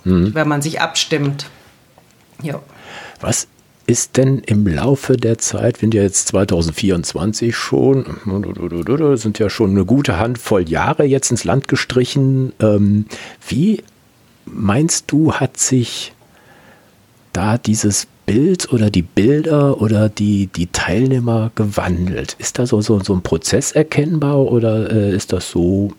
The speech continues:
Speaker 1: ja, wir haben Spaß dran und, äh, quatschen ein bisschen, treffen uns mal und das war's dann? Oder ist das irgendwie so ein,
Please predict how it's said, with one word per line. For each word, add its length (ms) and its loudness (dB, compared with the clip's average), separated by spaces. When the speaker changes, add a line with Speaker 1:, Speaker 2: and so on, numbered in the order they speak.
Speaker 1:
ja, 300 2
wir 160 -2
haben 120 -2
Spaß 340 -4
dran 580 2
und, 640 -2
äh, 340 2
quatschen 340 -2
ein 20 -4
bisschen, 560 2
treffen 260 0
uns 220 0
mal 260 2
und 160 -2
das 180 -4
war's 220 -4
dann? 220 -4
Oder 300 0
ist 200 -6
das 160 -4
irgendwie 340 -2
so 140 0
ein, 320 0